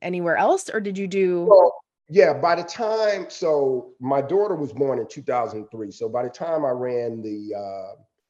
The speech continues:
Speaker 2: Army ten mile in two thousand seven, I, I had began running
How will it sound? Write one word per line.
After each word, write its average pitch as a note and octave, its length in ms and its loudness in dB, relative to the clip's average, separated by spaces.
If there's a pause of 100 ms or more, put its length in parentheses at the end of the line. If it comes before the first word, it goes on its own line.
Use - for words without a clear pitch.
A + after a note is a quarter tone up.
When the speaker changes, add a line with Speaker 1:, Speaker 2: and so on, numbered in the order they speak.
(220)
Speaker 2:
Army B2+ 560 -2 (140)
ten C3 180 -4
mile A2+ 320 -2
in G#2+ 80 -6
two - 120 -16
thousand G#2+ 400 -6
seven, G2+ 400 -8
I, D#3 380 0
I D3 180 0
had C3+ 160 0
began A#2 480 -6
running G#2+ 360 -4